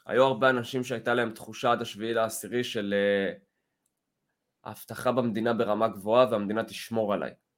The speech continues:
והקונספציה הזאת נשברה בבוקר בהיר אחד.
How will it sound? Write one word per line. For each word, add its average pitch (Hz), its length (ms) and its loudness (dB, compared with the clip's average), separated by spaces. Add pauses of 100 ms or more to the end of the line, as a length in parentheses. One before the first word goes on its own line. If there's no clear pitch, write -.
(1120)
והקונספציה 101 680 0
הזאת 110 200 -2
נשברה 104 440 2
בבוקר 107 880 -2
בהיר 107 320 2
אחד. 98 260 0